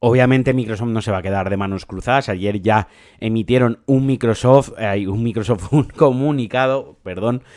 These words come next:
estoy medio dormido todavía, no me ha hecho efecto los dos cafés que me he tomado. Emitió un comunicado diciendo que apelarán este, este comunicado o apelarán esta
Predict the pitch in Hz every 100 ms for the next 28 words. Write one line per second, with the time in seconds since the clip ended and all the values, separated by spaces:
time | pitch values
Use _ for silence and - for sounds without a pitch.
0 | - - 92 107 113 110 104 101 95 104
1 | 90 98 95 110 95 98 101 95 95 101
2 | 95 98 - 98 110 - 95 110 127 110
3 | 120 127 135 - _ 117 117 101 120 131
4 | 127 127 123 120 120 131 151 135 127 127
5 | 151 - - - 120 120 127 127 127 -
6 | 113 - 110 104 113 123 - 117 - 107
7 | 98 95 90 85 58 50 - - - -
8 | 110 - 101 98 - 92 90 82 156 165
9 | 113 107 101 101 113 110 - 104